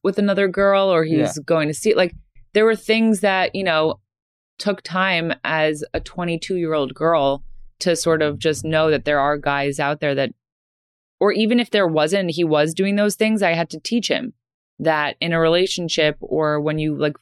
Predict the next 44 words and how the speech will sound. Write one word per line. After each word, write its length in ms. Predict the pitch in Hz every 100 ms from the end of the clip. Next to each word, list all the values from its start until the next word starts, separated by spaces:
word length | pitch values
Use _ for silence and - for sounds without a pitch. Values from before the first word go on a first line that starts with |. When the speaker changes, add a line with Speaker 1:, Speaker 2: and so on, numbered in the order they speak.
| -
Speaker 1:
find 260 | 165 170
someone 160 | 165 165
that 80 | 151
you 60 |
wanna 140 | 151 151
be 100 | 196
with, 120 | 165
like, 140 | 147
you 100 | 147
don't 220 | 151 151
do 140 | 143 185
those 220 | 151 131
things 200 | 135 127
anymore, 400 | 131 123 113 98
or 160 | - 143
Speaker 2:
And 160 | 151
Speaker 1:
you 60 | 160
Speaker 2:
you 60 |
Speaker 1:
can't 180 | 165 160
Speaker 2:
never, 240 | 160 151 123
and 120 | - 160
you 60 |
never, 260 | 156 156 156
and 200 | 143 143
what's 200 | 143 -
disrespectful 880 | 156 143 143 - 143 131 - 131 123
and 120 | 123
what's 400 | 123 - - - -
not 320 | 131 131 113
Speaker 1:
Yeah, 140 | 269
Speaker 2:
disrespect-, 280 | 196 139 -
Speaker 1:
like, 100 | 156
Speaker 2:
like, 80 | 185
Speaker 1:
I 120 | 185 175
ta-, 200 | 151 190
Speaker 2:
even 160 | 196
Speaker 1:
like 60 | 208
Speaker 2:
if 60 |
your 140 | 202 190
intentions 680 | 170 - 175 175 175 160 143
are 80 |
good, 420 | 131 139 156 135 120 _ _
you 160 | 143 143
can, 400 | 151 139 131